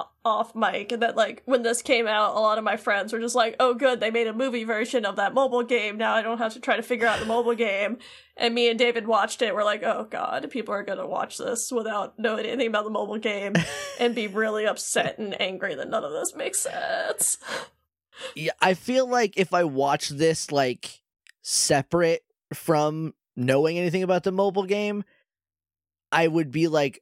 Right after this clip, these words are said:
Speaker 2: "Okay, that's given me as much information as any given part of Kingdom Hearts," you know?
Speaker 1: <laughs>
Speaker 2: But, like, going into it being like, "This will solve things," you will not be happy about the end result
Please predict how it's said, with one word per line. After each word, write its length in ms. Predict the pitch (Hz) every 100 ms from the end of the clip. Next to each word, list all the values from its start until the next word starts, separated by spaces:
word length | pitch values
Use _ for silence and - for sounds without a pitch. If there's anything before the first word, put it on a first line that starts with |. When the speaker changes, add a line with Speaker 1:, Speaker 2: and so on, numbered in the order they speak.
| -
Speaker 2:
"Okay, 380 | 226 185 151 135
that's 360 | 151 165 -
given 420 | 143 165 151 156
me 460 | 147 147 139 131 - _ _ _ _ _ _ _ _ _ -
as 200 | 143 127
much 260 | 139 131
information 680 | 139 127 127 120 120 - 120
as 160 | 110
any 240 | 127 131 131
given 360 | 120 110 110
part 300 | 101 113 101
of 120 | 104 -
Kingdom 300 | 110 104 98
Hearts," 480 | 104 101 - - -
you 100 | 123
know? 280 | 113 107 110 -
Speaker 1:
<laughs> 20 | - - _ _ _ _ _ _ -
Speaker 2:
But, 100 | 196
like, 220 | 196 185
going 320 | - 233 226 208
into 240 | 214 185
it 60 | 147
being 120 | 165
like, 160 | 139
"This 200 | 113 -
will 120 | 156 139
solve 360 | 151 123 117
things," 480 | - 120 104 120 - -
you 180 | 139 165
will 140 | 147
not 320 | 131 120 110
be 300 | - 110 110
happy 320 | 123 101 110 110
about 320 | 120 113 123
the 120 | 120
end 160 | 117 117
result 480 | 131 135 117 -